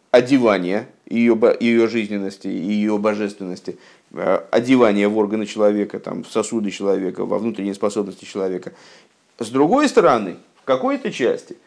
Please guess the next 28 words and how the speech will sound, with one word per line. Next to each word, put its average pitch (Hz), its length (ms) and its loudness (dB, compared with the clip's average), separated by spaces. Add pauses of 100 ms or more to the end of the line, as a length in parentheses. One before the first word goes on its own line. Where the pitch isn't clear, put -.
(260)
э, 101 600 2
свет 240 360 0
её 156 200 4
не 117 160 0
одевается 240 520 2
в - 40 -10
человека, 143 380 2
остаётся 170 400 0
на 175 140 -2
поверхности. 107 460 -2
Вот - 120 -8
мы 247 100 -2
с - 80 -8
вами 185 140 -2
сказали, 151 460 0
что, - 460 0 (340)
э, 101 380 2
ты 110 60 -12
съел 117 200 0
одну 135 160 0
порцию. - 320 -10 (480)
Э, 107 320 4 (220)
мы 165 320 2
с - 100 -4
вами 160 300 4
сказали, 151 600 2
что - 540 4 (1200)
разум 143 500 6